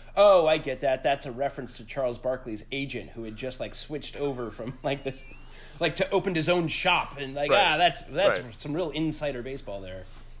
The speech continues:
Speaker 1: The toughest plot pill for me to swallow, I think, is that Michael Jordan's dream as a child,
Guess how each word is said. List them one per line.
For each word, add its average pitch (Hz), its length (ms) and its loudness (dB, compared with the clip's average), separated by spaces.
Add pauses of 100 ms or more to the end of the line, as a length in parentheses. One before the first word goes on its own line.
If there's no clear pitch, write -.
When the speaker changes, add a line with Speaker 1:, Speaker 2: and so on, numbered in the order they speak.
(240)
Speaker 1:
The 147 120 0
toughest 247 380 -2
plot 185 200 2
pill 170 320 -2
for 143 120 -8
me 147 140 0
to 131 80 2
swallow, 113 400 -6
I 110 100 -8
think, - 500 -10 (680)
is 123 160 -6
that 123 340 -2
Michael 147 320 -2
Jordan's 135 480 -2
dream 165 720 -4 (600)
as 127 140 -6
a 135 60 -8
child, 107 640 -4